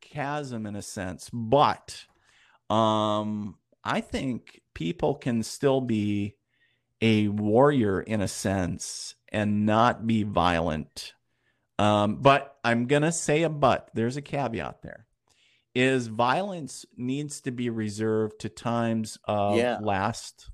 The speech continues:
Speaker 1: resort. So almost you think of, I love the aspect of Buddhists and, uh, the Taoists, right? And so they train, um,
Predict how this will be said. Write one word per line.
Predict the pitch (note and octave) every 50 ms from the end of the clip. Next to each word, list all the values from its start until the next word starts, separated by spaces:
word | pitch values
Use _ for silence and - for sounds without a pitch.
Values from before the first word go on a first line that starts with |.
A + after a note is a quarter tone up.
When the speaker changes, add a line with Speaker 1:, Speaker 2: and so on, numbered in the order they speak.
| - _
Speaker 1:
resort. | - A2 A2+ G#2+ G2+ G2 G2 F2+ D#2+ C#2 - - -
So | - - - B2+ A#2
almost | A2+ A#2 C3+ E3+ F#3 E3 D3+ -
you | - D#3+
think | D3 - D3+ D3+ D3 C#3 -
of, | C3 A#2+ A#2 A2+ G#2+ - - - - - - _ -
I | B2
love | B2+ B2+ C3+ D3+ F3 G#3+ C4 C#4+
the | - G#3+ D#3+
aspect | B2+ A#2+ A#2+ B2+ - - - - B2+ A2+ A2+ - -
of | A#2 G#2 G2 G#2 G#2+ A2
Buddhists | - A#2 B2 B2 B2+ A2+ G#2+ - - - - - - -
and, | - G#2+ G#2 G2+ G2 G2 G2 G2 G2 G2 F#2 - - _ _ _ _ _ _ _ _ -
uh, | G2+ G2 F#2+
the | G2+ G#2 G2+
Taoists, | - - - A2 G2+ G2+ G2 E2 C#2 - - - - -
right? | A#2 A2 G2 F#2+ G2+ A2+ - -
And | G#2+ G2+ G#2 G2+ -
so | - C#3 A#2 A2+
they | B2 B2+ C3
train, | B2+ - - - C3+ C#3 C3+ A#2 A2+ G#2+ G#2+ A#2+ A#2+ _ _ _ _ _ _ _ _ _ _ -
um, | G2+ G#2 G#2 G#2 G2+ G2+ G2+ G2+ G2+ G2+ G2+ G2+ G2+ - -